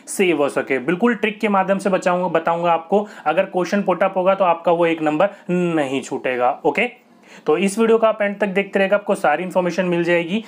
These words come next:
तो नमस्कार दोस्तों, मेरा नाम है दीपक, आप देख रहे हो डीके गुप्ता ऑनलाइन वीडियोज़ for गवर्नमेंट एग्जाम। चलिए शुरू करते हैं। तो आज का टॉपिक क्या है हमारा? समास। तो पहले हम इसकी परिभाषा देख लेते हैं कि परिभाषा क्या होती है। तो देखिए,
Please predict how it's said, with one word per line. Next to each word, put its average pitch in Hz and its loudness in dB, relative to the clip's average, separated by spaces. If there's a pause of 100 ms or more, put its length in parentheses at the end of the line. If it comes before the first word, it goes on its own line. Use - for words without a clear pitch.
(160)
तो 165 0
नमस्कार 180 2
दोस्तों, 208 2
मेरा 202 4
नाम 190 2
है 175 0
दीपक, 143 -2
आप 180 0
देख 165 -2
रहे 165 -2
हो 156 4
डीके 131 -2
गुप्ता 175 0
ऑनलाइन 180 0
वीडियोज़ 175 0
for 185 0
गवर्नमेंट 135 0
एग्जाम। 151 0 (260)
चलिए 170 0 (100)
शुरू - -4
करते 127 -6
हैं। 123 -4 (720)
तो 156 4
आज 151 2
का 196 0
टॉपिक 190 -2
क्या 226 4
है 214 4
हमारा? 208 2
समास। 139 -4 (340)
तो 151 0
पहले 156 2
हम 233 -2
इसकी 233 -2
परिभाषा 180 0
देख 196 -4
लेते 185 0
हैं 220 -2 (200)
कि 220 2
परिभाषा 175 0
क्या 190 0
होती 180 0
है। 196 0 (320)
तो 220 4
देखिए, 202 0